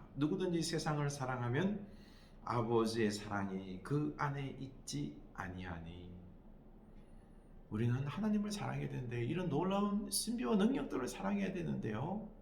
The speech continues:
주어졌는데 이런 거 개발하지 아니하고 세상을 사랑합니다.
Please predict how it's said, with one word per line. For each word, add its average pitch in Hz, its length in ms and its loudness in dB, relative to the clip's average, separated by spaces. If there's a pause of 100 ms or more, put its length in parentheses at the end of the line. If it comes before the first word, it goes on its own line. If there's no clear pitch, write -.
주어졌는데 190 880 2
이런 269 240 4
거 285 140 2
개발하지 208 520 4
아니하고 147 720 0 (760)
세상을 185 400 -4
사랑합니다. 110 340 -8